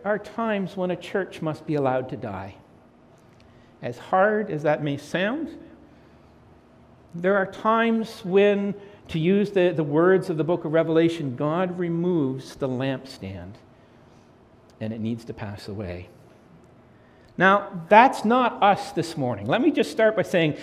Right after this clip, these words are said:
that's not us. However, next year we have sixty, our sixtieth year anniversary. There is aspects of who we are as a mature church that is almost on the knife's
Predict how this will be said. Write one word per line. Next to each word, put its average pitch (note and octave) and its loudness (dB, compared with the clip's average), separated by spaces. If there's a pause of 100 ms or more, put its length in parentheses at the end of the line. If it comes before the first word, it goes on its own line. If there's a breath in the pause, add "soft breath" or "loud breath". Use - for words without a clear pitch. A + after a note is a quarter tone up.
(160 loud breath)
that's F#3 6
not G#3 0 (260 loud breath)
us. G3+ 2 (760 loud breath)
However, F3+ 0 (960)
next B3 -6
year B3+ 0 (1400)
we F3 -2
have F#3+ -2
sixty, G#3+ -4
our E3+ 4
sixtieth A3+ -4
year G3+ -2
anniversary. F#3+ -6 (920 soft breath)
There G#3 8
is G#3+ 6 (140)
aspects G#3+ 4
of E3+ 2
who A3+ 0
we G#3+ 2
are G#3 4
as F3 2
a E3+ -2
mature G3+ 0 (240 loud breath)
church - 0
that F3 4
is G3 12
almost A#3+ 12
on G#3+ 10
the G#3 4
knife's G#3+ 2